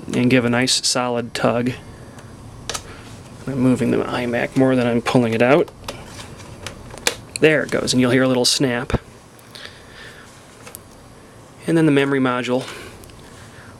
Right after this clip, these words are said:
will come straight out. Now notice the memory module came out this way. You can see the little notch. You have to line up the notches, and I'll zoom back up here on top. If you do look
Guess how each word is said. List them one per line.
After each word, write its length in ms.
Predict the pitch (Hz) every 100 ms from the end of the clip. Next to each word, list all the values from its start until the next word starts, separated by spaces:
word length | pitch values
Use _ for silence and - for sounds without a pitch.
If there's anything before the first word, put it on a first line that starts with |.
| -
will 60 | -
come 180 | 127
straight 260 | 123 - 123
out. 240 | 127 - - - - - - - - - - - - - - -
Now 80 | 127
notice 380 | 139 160 139
the 80 | -
memory 240 | 131 143 143
module 320 | 143 135 127
came 180 | 147 135
out 160 | 127
this 220 | 143 135
way. 240 | 147 143 139
You 140 | 139 127
can 140 | 123
see 160 | - 151
the 80 |
little 240 | 135 135 127
notch. 520 | 123 127 156 - -
You 60 | 117
have 140 | 123
to 80 | 123
line 200 | 131 139
up 100 | 135
the 80 | 123
notches, 560 | 123 135 - 151 143 - - - -
and 100 | -
I'll 140 | 120 117
zoom 240 | 117 135
back 200 | 127 120
up 140 | 135 127
here 160 | 131
on 180 | 120 120
top. 460 | - 139 120 123 127
If 160 | -
you 80 | 127
do 160 | 123 131
look 400 | 127 127 117